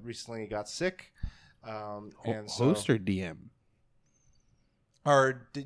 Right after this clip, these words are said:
Speaker 1: D and D host.
Speaker 2: Okay.
Speaker 1: Yeah, sorry.
Speaker 2: <laughs>
Speaker 1: Yeah, the D M. Yeah, the host of the game was, was, uh, s-, is, is sick and so won't be able to join us today.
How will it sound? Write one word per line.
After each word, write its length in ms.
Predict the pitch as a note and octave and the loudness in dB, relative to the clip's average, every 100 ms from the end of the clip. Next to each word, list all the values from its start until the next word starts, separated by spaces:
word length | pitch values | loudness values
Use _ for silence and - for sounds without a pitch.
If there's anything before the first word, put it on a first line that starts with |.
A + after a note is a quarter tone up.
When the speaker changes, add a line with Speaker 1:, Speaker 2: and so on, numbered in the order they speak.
| C3+ | -4
Speaker 1:
D 200 | D#3 D#3+ | 0 0
and 160 | C3 | 0
D 180 | C#3 C#3 | -2 -2
host. 480 | G#2+ G2 - - - - - _ - | -4 -8 -10 -14 -18 -20 -20 _ -14
Speaker 2:
Okay. 280 | E2 - - - _ _ | -14 -12 -14 -16 _ _
Speaker 1:
Yeah, 160 | G#2 - - - | -6 -6 -6 -6
sorry. 220 | G#2+ F#2 - - G#3 | -4 -6 -8 -6 -6
Speaker 2:
<laughs> 320 | - A3+ - | -2 -2 2
Speaker 1:
Yeah, 160 | A#2+ A2+ | 4 4
the 80 | A2+ | 2
D 240 | C#3+ D3 | 2 2
M. 80 | G#2 - - A3+ - | 0 -6 -2 0 0
Yeah, 120 | A#2+ B2+ | 0 2
the 100 | C#3 | 8
host 340 | E3+ F#3 - | 10 10 6
of 100 | E3 | 0
the 60 | D3+ | 0
game 440 | C#3+ C#3 B2 B2 | 2 2 0 -2
was, 400 | B2 B2+ A#2 - - - - C3 | 4 4 4 0 -6 -8 -4 4
was, 340 | B2 A2+ G#2 | 4 4 2
uh, 300 | A#2+ A2+ G#2+ | 2 2 2
s-, 200 | G2+ - | 2 -2
is, 360 | A2+ B2 G#2 G#2 | -2 -6 -8 -10
is 180 | A#2 A2 | -12 -8
sick 360 | - F3 E3 C#3 | -2 -2 -2 -4
and 100 | A2+ | -4
so 180 | B2 | 0
won't 240 | A#2 A#2 A2+ | 0 0 0
be 80 | A2 | -4
able 140 | G#2 | -4
to 100 | G#2+ | -4
join 180 | G#2 A#2+ | -2 -2
us 160 | A2+ - | -2 -6
today. 240 | A#2 | -8